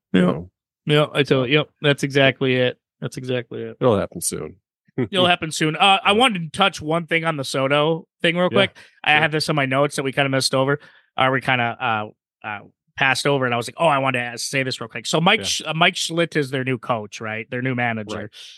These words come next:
Speaker 1: Yeah.
Speaker 2: And, uh, <laughs> and he actually came out and said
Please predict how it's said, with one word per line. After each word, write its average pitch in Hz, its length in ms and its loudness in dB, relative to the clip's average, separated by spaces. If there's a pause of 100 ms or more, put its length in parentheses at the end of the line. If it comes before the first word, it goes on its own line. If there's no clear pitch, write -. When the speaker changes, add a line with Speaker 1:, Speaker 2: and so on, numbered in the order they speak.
(260)
Speaker 1:
Yeah. 147 260 4
Speaker 2:
And, 135 120 0
uh, 120 380 0 (500)
<laughs> - 180 -6
and 190 320 0 (760)
he 180 220 2
actually 160 840 0 (320)
came 156 200 2
out 147 160 0
and 135 120 -12
said 127 540 -2